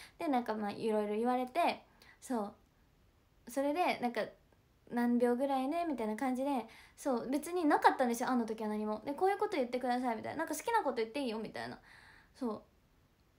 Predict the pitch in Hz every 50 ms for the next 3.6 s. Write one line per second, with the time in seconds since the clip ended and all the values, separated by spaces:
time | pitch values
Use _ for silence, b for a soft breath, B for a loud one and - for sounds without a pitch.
0 | _ - - 285 285 294 285 349 349 269 214 220 - - _ - - - 254 240
1 | 240 226 214 202 - B B B B B 294 277 269 320 370 415 415 381 - -
2 | 285 330 349 359 349 302 - - _ _ - 339 - - 269 269 294 294 294 269
3 | 254 262 262 - 285 269 302 349 330 247 214 214